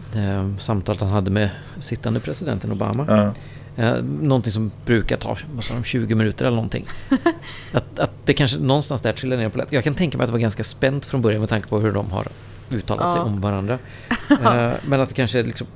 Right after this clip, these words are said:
Speaker 1: längden på det kanske säger någonting om att
Speaker 2: Ja.
Speaker 1: okej, allvaret, eh, polett-,
Speaker 2: Alltså, man
Speaker 1: polettallvaret trillar ner, höll man på att
Speaker 2: man
Speaker 1: säga.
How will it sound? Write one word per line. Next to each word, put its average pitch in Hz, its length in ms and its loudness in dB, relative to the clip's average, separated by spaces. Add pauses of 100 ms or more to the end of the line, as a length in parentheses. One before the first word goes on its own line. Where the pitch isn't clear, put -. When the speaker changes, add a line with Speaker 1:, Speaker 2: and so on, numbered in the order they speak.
(160)
Speaker 1:
längden 120 520 2
på 185 80 0
det 110 120 2
kanske 113 220 -2
säger 123 240 2
någonting 107 240 0
om 104 80 2
att - 180 -4 (400)
Speaker 2:
Ja. 98 240 4 (320)
Speaker 1:
okej, - 340 0
allvaret, 110 720 0
eh, 123 160 -2 (1300)
polett-, 123 140 -2
Speaker 2:
Alltså, 120 180 6
man 127 200 8
Speaker 1:
polettallvaret 113 960 0
trillar 127 240 -6
ner, 127 160 -2
höll 113 100 -4
man 123 80 -6 (200)
på - 60 -8
att - 40 -2
Speaker 2:
man 127 140 8
Speaker 1:
säga. 107 80 2